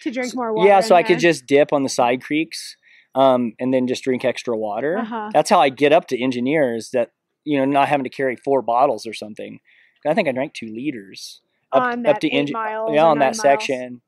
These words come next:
Speaker 2: Or maybe two and a half liters.
Speaker 1: Hmm.
Speaker 2: So a lot of water. I took a lot of water right there. It's always super hot there.
Speaker 1: I think
Speaker 2: So
Speaker 1: that
Speaker 2: logistics are weird there too.
Speaker 1: this,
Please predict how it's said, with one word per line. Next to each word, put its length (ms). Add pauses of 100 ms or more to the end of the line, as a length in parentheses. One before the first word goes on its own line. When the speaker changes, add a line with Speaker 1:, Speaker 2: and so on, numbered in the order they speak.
(420)
Speaker 2:
Or 60
maybe 180
two 140
and 80
a 60
half 260
liters. 420
Speaker 1:
Hmm. 260 (240)
Speaker 2:
So 140
a 40
lot 240
of 40
water. 360 (160)
I 20
took 140
a 20
lot 140
of 80
water 180
right 180
there. 300
It's 140
always 260
super 240
hot 240
there. 280 (440)
Speaker 1:
I 60
think 100
Speaker 2:
So 160
Speaker 1:
that 120 (180)
Speaker 2:
logistics 500
are 80
weird 320
there 160
too. 340 (420)
Speaker 1:
this, 420